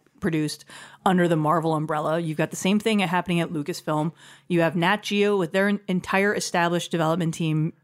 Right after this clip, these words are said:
overseeing that tab, which leaves the central Disney I P section and any other originals that would fit in there. So if you know what your channels, so to speak, are on that platform, how do you not understand that,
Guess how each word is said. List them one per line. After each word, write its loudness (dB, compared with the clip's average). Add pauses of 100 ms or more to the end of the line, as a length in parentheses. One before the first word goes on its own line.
overseeing -2
that 0
tab, -2 (300)
which -2
leaves -6
the -4
central -2
Disney -2
I 0
P -2
section -8 (300)
and 2
any 0
other 2
originals 0
that -2
would 0
fit -2
in -2
there. 0
So 0 (420)
if 0
you 0
know 4
what 0
your 0 (240)
channels, 0
so 0
to 0
speak, -2
are 4
on 4
that -2
platform, 0 (240)
how 0
do 0
you 0
not 2
understand 0
that, -2